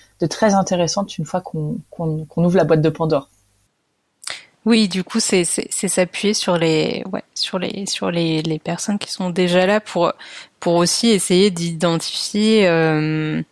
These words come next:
Speaker 2: bah, j'allais dire aussi ce qu'on, ce qu'on appelle la, la culture d'entreprise, ses atouts, c'est,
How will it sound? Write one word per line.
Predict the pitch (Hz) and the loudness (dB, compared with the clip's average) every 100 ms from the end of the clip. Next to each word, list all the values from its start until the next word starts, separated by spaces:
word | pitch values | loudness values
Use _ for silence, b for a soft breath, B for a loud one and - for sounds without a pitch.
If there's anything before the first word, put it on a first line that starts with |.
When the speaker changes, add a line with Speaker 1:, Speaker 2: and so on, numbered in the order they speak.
| _ - B B B B B B _ _ _ - | _ -18 B B B B B B _ _ _ 0
Speaker 2:
bah, | 180 | 2
j'allais | 165 165 175 | 4 4 2
dire | 165 196 | 2 2
aussi | 180 - 214 | 2 0 -4
ce | - | -2
qu'on, | 175 165 - | 0 2 0
ce | - | -2
qu'on | 180 165 | 0 0
appelle | 160 180 170 | 2 2 4
la, | 160 | 2
la | 175 170 | 2 0
culture | 160 175 - 180 170 | 0 -6 -4 -2 -2
d'entreprise, | 170 - 185 - 233 233 | -2 -2 -4 -2 0 0
ses | - 170 165 | 0 -2 2
atouts, | 165 160 - 226 | 0 0 -12 -8
c'est, | - 170 156 156 147 175 | -2 0 0 0 -2 -4